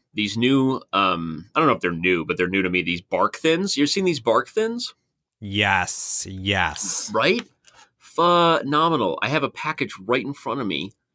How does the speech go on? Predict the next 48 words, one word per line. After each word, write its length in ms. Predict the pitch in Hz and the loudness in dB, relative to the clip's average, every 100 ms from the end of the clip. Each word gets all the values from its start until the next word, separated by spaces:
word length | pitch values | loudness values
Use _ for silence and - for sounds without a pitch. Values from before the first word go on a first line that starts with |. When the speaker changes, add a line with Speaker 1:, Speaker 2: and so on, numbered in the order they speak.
| _ _ _ _ _ - | _ _ _ _ _ -4
Speaker 1:
and, 540 | 110 110 104 104 95 - - _ _ _ | 0 2 2 0 -2 -6 -10 _ _ _
you 100 | 135 | -2
know, 180 | 117 101 | 2 2
they're, 220 | 92 110 107 | 2 2 4
they're 140 | 113 | 2
good 240 | 139 135 | 2 2
with 120 | 101 - | 0 -2
the 100 | - | 0
almonds 440 | 117 131 139 120 | 2 2 0 0
in 140 | 135 131 | 0 2
'em, 500 | 131 127 131 131 - | 2 0 -4 -8 -10
with 120 | 107 | -10
the 80 | 95 | -4
nuts 280 | 104 127 - | -2 -2 0
in 100 | 131 | 0
'em, 180 | 127 120 | 0 0
with 180 | 113 - | -2 -2
any, 260 | 107 135 - | -2 0 2
anything 320 | 143 160 143 | 2 4 4
you 100 | 127 | 4
want 140 | 120 104 | 2 0
in 60 | |
'em. 60 | 85 | -4
The 140 | 87 | -4
bad 260 | 104 143 165 | -2 0 2
news 220 | 123 101 | 0 2
is 300 | 95 87 - 101 | 0 0 -2 -4
I 80 | 98 | -2
just 220 | 113 - | -4 -4
took 140 | 127 | -4
a 60 | 95 | -4
big 320 | - 131 127 | 0 0 2
bite 240 | 117 117 | 0 2
of 80 | 110 | 0
one 120 | 101 | -2
before 240 | 98 95 101 | -6 -6 -8
the 60 | 90 | -2
podcast 420 | 98 107 143 139 | -2 0 0 -2
started, 460 | - 156 160 175 - _ - | 0 0 2 -2 -8 _ -4
and 100 | 110 | 0
I 100 | 101 | 0
think 260 | - 127 117 | 0 -2 2
I 140 | 104 | 0
hurt 220 | 101 107 92 | 2 0 0
my 120 | 90 | -4
mouth. 260 | 78 65 _ _ _ _ _ | -4 -6 _ _ _ _ _
Speaker 2:
Oh, 200 | 127 139 | -4 -2
no! 800 | 139 143 147 147 147 151 110 104 | 0 0 0 2 2 2 2 -2